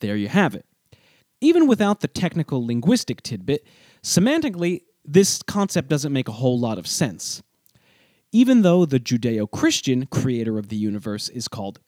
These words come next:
God, that same word is still applied in a generic sense to countless pagan gods, i e false gods,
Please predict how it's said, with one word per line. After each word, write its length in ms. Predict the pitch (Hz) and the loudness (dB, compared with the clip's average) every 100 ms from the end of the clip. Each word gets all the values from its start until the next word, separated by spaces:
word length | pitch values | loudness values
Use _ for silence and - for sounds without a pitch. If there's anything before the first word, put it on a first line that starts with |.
| - | -12
God, 440 | 98 82 95 165 _ _ _ | -10 -10 -12 -14 _ _ _
that 200 | 156 151 | 0 0
same 340 | - - 302 277 | -2 0 2 2
word 240 | 190 180 | 2 0
is 80 | 160 | -2
still 240 | - 160 | -2 -4
applied 500 | 147 - 120 98 104 - | -4 -10 -10 -8 -8 -4
in 120 | 143 | -2
a 60 | 127 | -2
generic 560 | 131 127 196 247 180 | -2 -2 0 -2 -4
sense 340 | - 135 127 - | -6 -6 -6 -6
to 240 | 127 117 - | -4 -4 -6
countless 480 | - 120 - - - | -10 -10 -10 -12 -10
pagan 560 | - 254 285 147 110 | -6 -2 -2 -2 -6
gods, 480 | 110 95 65 71 - _ _ | -6 -10 -14 -18 -18 _ _
i 140 | 117 113 | -8 -6
e 340 | - 117 107 _ - | -4 -6 -6 _ -18
false 500 | - - 226 233 - | -8 -2 -2 -2 -6
gods, 500 | 120 85 82 110 | -8 -10 -14 -12